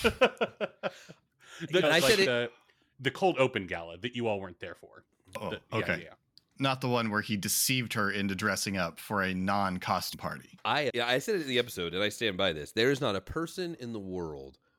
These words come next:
Speaker 2: or a being in fantasy that I could, I would be incredulous about people finding them attractive.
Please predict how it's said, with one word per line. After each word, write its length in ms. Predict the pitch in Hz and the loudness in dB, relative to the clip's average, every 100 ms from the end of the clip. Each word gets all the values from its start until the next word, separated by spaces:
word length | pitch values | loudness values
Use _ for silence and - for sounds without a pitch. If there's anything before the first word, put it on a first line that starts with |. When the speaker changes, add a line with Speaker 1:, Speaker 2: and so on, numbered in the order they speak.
| _ | _
Speaker 2:
or 280 | 110 110 104 - | 2 4 4 2
a 320 | 90 85 82 - | 0 2 0 -2
being 600 | 104 117 127 120 117 117 - | -2 0 0 0 -2 -6 -8
in 180 | 104 95 | -8 -6
fantasy 580 | 95 80 76 76 69 71 _ - | -6 -6 -8 -12 -14 -16 _ -4
that 140 | 95 | 0
I 180 | 90 98 | 2 0
could, 200 | 87 110 - | -2 -8 -2
I 120 | 101 | 0
would 120 | 101 | 0
be 140 | 95 101 | -4 -6
incredulous 600 | 95 92 107 92 95 92 | -8 -6 -6 -4 -4 -6
about 180 | 87 85 - _ | -6 -10 -12 _
people 260 | - 87 90 | -10 -8 -6
finding 400 | - 92 87 82 | -2 -2 -2 -6
them 100 | 76 | -8
attractive. 420 | - 67 - - | -8 -12 -12 -20